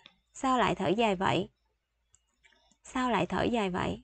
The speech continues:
너무 딱해요. 너무 딱해요. 너무 딱해요. tội nghiệp. Thật là tội nghiệp.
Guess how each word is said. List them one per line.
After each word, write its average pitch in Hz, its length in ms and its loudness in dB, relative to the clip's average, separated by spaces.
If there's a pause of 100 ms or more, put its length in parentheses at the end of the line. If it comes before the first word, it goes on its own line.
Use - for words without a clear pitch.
(2500)
너무 196 720 4 (180)
딱해요. 226 480 -2 (2000)
너무 208 880 2 (380)
딱해요. - 720 0 (1300)
너무 226 340 -4
딱해요. 190 760 -2 (840)
tội 160 220 2
nghiệp. 180 300 0 (880)
Thật 208 200 0
là 185 140 2
tội 170 200 0
nghiệp. 190 300 0